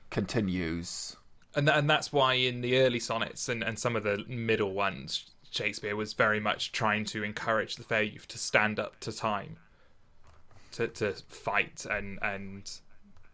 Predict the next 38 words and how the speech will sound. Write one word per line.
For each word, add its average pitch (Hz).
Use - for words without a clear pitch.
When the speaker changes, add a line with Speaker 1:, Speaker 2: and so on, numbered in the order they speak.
Speaker 2:
refuse 113
time's 104
sickle 101
and, 95
and, 95
and 98
so 113
yes, -
maybe. 127
I, 190
uh, 185
I 180
think, 170
I 135
think 139
you're 113
right. 104
I 107
think 120
I'm, 104
I 151
just 214
want, 190
I 190
wanted 202
Shakespeare 160
to 160
grow 156
a 147
bit 156
of 143
a 143
backbone 113
before 107
the 107
end 104
of 98
the, 101